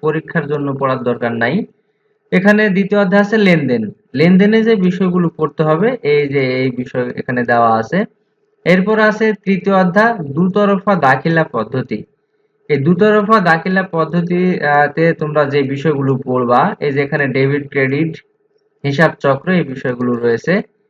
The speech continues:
এরপরে রয়েছে, আহ, চতুর্থ অধ্যায় মুন-, মূলধন মুনাফা জাতীয় লেনদেন। মূলধন ও মুনাফা জাতীয় লেনদেনে যে বিষয়গুলো পড়তে হবে, সেই বিষয়গুলো এখানে দেওয়া আছে।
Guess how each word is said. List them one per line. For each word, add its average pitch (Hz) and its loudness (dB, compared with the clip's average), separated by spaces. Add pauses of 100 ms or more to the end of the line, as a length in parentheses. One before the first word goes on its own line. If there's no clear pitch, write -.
(340)
এরপরে 220 4
রয়েছে, 220 2
আহ, 147 2 (100)
চতুর্থ 190 0
অধ্যায় 156 2
মুন-, 170 -2
মূলধন 196 2
মুনাফা 170 0 (600)
জাতীয় 147 0
লেনদেন। 123 -2 (120)
মূলধন 180 0
ও 180 0
মুনাফা 160 -2
জাতীয় 156 -2
লেনদেনে 131 -4 (160)
যে 127 -4
বিষয়গুলো 139 -4
পড়তে 139 -8
হবে, 180 0
সেই 175 -4
বিষয়গুলো 135 -8
এখানে 131 -4 (680)
দেওয়া 175 4
আছে। 120 -6